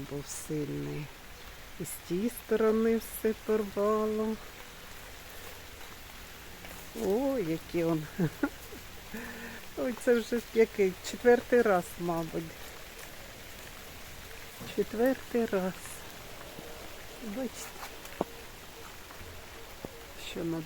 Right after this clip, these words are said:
нами, над головою. Мгм.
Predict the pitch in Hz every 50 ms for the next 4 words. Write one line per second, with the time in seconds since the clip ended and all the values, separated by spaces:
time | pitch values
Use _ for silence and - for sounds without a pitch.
0 | - - 175 160 156 156 151 156 156 160 165 165 160 160 - - 170 170 165 170
1 | 165 170 - - 160 151 151 160 170 175 170 160 - - - - - - - -
2 | - - - - - - - - - - - - - - - - - - - -
3 | - - - - - - - - - - - - - - - - - - - -
4 | - - - - - - - - - - 180 190 190